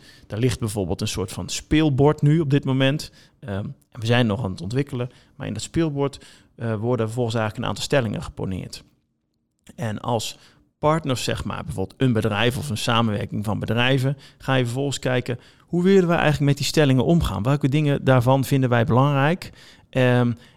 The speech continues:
en hoe kun je daar vervolgens ook weer mee verder werken? Nou, en het is interessant dat als je zo'n hele game dan op die manier kan gaan ontwikkelen, dan heb je ook iets waar, waar partijen ook zelf weer mee verder kunnen. En als er dan hulpvragen uitkomen, want we willen graag dit of dit of dit gaan oppakken,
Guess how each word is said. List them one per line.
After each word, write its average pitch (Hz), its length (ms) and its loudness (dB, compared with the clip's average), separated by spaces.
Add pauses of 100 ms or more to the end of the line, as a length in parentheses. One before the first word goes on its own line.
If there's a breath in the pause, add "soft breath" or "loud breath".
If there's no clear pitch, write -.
en 127 140 0
hoe 151 160 4
kun 165 160 2
je 143 80 4
daar 123 160 2
vervolgens 120 340 0
ook 127 140 4
weer 123 100 4
mee 123 160 4
verder 147 280 2
werken? 95 480 -6 (400 loud breath)
Nou, 107 140 -6
en 101 60 -4
het 104 80 -2
is 123 100 -4
interessant 143 540 0
dat 127 240 -2 (220)
als 131 180 -4
je 135 80 -2
zo'n 127 200 2
hele 120 380 0
game 147 300 4
dan 127 340 4
op 120 140 -4
die 135 140 2
manier 120 240 2
kan 123 200 0
gaan 113 140 0
ontwikkelen, 131 580 -2 (220 loud breath)
dan 117 120 -4
heb 139 160 0
je 131 100 2
ook 120 160 0
iets 127 200 -2
waar, 113 260 2 (280)
waar 123 160 -8
partijen 120 440 0
ook 110 140 -2
zelf 151 280 4
weer 104 140 -2
mee 98 160 0
verder 143 260 2
kunnen. 185 340 0 (280 soft breath)
En 143 120 -4
als 180 180 -2
er 156 60 0
dan 107 260 2
hulpvragen - 640 2
uitkomen, 98 640 -4
want 117 140 -6
we 123 80 -2
willen 143 200 2
graag 110 320 0
dit 143 200 2
of - 100 -6
dit 120 200 2
of 101 60 -6
dit 113 220 0
gaan - 140 -4
oppakken, 175 560 -2